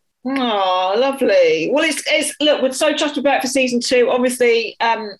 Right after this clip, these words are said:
next few months gonna be great to sort of chat with you every month. Obviously, support from Ping,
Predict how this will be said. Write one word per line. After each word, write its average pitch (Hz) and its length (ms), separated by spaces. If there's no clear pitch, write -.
next 254 300
few 254 100
months 233 400
gonna 233 160
be 214 100
great 226 280
to 214 100
sort 226 160
of 202 80
chat 240 200
with 220 120
you 220 80
every 214 180
month. 240 320
Obviously, 233 340
support 233 460
from 220 140
Ping, 233 440